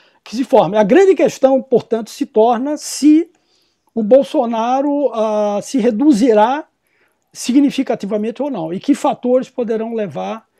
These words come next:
a esse, a esse fator, né? Ah, obviamente, a questão também é, em larga medida, um problema de coordenação, né? São esses candidatos,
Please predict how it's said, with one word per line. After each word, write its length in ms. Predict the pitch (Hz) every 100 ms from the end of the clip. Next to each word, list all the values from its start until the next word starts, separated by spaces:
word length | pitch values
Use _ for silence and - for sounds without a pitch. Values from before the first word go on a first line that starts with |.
| _ _ _ -
a 160 | 185
esse, 560 | 185 214 - - 226 233
a 140 | 185
esse 220 | 185 202 -
fator, 520 | 254 247 180 156 147
né? 180 | 175 247 - _ _ _ _
Ah, 480 | 220 196 190 190 214 - _ _ _ _ _ _ _ _ _ _ _ _ _ _ _
obviamente, 600 | 285 294 277 254 320 330
a 80 | 262
questão 380 | 277 - 302
também 480 | 269 254 208 277 302
é, 100 | 262
em 80 | 262
larga 320 | 247 277 269
medida, 560 | 247 180 180 277 214 214
um 100 | 240
problema 380 | 277 240 269 254
de 80 |
coordenação, 1120 | 247 - 302 330 190 277 302 285 - 233 202 156
né? 280 | 143 214 240
São 260 | - 226
esses 220 | 240 - -
candidatos, 880 | 254 220 180 202 226 - - -